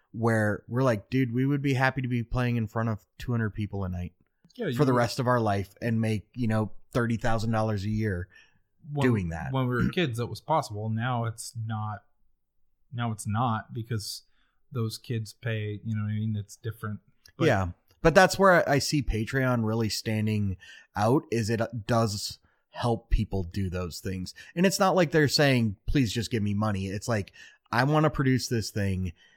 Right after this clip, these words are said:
Speaker 1: Help me fund producing
Speaker 2: Sure.
Speaker 1: this thing."
Speaker 2: And maybe that's, yeah, hmm, idea. Maybe I do the Patreon for the documentary I wanna do. Hmm. I've told you about that. You know all about that.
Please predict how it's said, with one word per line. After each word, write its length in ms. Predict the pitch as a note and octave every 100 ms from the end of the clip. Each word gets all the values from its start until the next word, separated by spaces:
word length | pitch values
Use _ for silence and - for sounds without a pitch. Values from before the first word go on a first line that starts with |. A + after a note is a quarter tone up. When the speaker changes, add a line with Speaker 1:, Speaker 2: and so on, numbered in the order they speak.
| _ _ _
Speaker 1:
Help 280 | B2 B2+ B2+
me 180 | A#2+
fund 340 | G2 G#2+ G2 F2
producing 400 | F#2 F2+ F2 F#2
Speaker 2:
Sure. 160 | F2+ F4+ -
Speaker 1:
this 60 |
thing." 200 | D#2 E2+ - - _ _ -
Speaker 2:
And 140 | D3+ D3+
maybe 220 | D#3 F3+
that's, 460 | C3 D#3 E3+ - D3 - A#2+
yeah, 200 | C3 A#2 - _ _ -
hmm, 240 | A#3+ B2 C3+ _ - -
idea. 520 | A2 A#2 C3+ - D3 _ _ _ _ G3 C3+
Maybe 340 | G3 D3+ C#3
I 80 | C3+
do 280 | C3+ C#3 C#3+
the 120 | C3
Patreon 840 | - A3 C#4+ - C3+ C3 C3 B2 A#2
for 220 | C3+ C3+
the 140 | A#2
documentary 920 | A#2 C#3 E3+ - B2+ E3+ C#4+ B2 B2 B2
I 140 | A2+
wanna 320 | G#2 G2+ -
do. 320 | - - - C3+
Hmm. 1400 | G#3+ E4+ D4 C4+ C4 B3+ B3+ B3 B3 B3 B3 B3 A#3 A3 A3 - - - F3 - - - - _ -
I've 60 |
told 180 | F#3+ F#3
you 60 | A#2+
about 220 | - -
that. 220 | D3+ D3+ D#3+ - D#3+
You 100 | C3+
know 100 | C3
all 120 | A2+
about 280 | E2+ D#2+ -
that. 200 | -